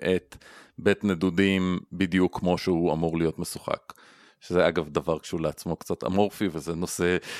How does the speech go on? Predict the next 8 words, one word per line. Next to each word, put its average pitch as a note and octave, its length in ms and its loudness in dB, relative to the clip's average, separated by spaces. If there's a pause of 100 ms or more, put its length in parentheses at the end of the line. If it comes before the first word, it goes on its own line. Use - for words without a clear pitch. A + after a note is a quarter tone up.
(140)
<laughs> C#3 480 0
בפני A#2+ 300 2
עצמו. G2 340 0 (560)
אה, A#2 540 8 (1400)
אבל, G2 480 4
אה, F#2+ 720 4 (520)
אני, F2 400 0
אני F2 580 0